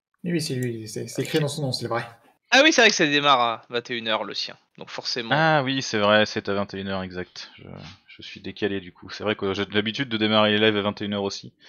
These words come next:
Speaker 3: Euh, et oui, bah du coup c'est, c'est moi, je, malheureusement j'ai une semaine de taré et elle est pas terminée parce que je, je repars encore demain et, euh, je repars encore la semaine prochaine.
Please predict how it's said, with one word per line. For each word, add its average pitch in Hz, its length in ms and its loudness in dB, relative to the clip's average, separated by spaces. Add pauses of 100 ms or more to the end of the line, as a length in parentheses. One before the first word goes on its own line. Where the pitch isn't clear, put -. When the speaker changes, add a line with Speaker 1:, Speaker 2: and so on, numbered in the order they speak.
(3000)
Speaker 3:
Euh, 98 680 2
et 117 120 2
oui, 170 260 -2
bah 117 220 8
du 113 140 0
coup 151 180 -2
c'est, 113 200 2
c'est 113 180 0
moi, 127 200 6
je, 113 100 0
malheureusement 104 520 2
j'ai 107 100 -2
une 95 160 -4
semaine 104 380 -4
de 92 80 -2
taré 151 560 4
et 113 180 0
elle 101 120 4
est 98 40 2
pas - 180 0
terminée 123 440 0
parce 110 160 -6
que 101 160 -8
je, 92 240 -6
je 92 100 -10
repars 101 360 -6
encore 107 280 -6
demain 107 460 -2
et, 92 120 -2
euh, 90 200 -4
je 90 100 -8
repars 95 360 0
encore 101 280 -2
la 98 80 2
semaine 120 180 -10
prochaine. 120 400 -8